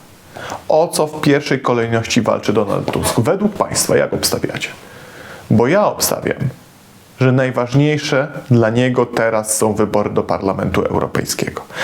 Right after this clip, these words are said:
Najważniejsze jest to, żeby w Parlamencie Europejskim zachowała się obecna większość. Większość składająca się głównie z polityków Europejskiej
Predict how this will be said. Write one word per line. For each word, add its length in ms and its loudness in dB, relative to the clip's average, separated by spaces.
Najważniejsze 720 2
jest 300 -6
to, 400 0
żeby 220 2
w 120 -6
Parlamencie 680 0
Europejskim 840 2
zachowała 640 0
się 180 -4
obecna 500 0
większość. 680 -4
Większość 600 4
składająca 520 2
się 140 0
głównie 520 4
z 100 -4
polityków 640 0
Europejskiej 800 0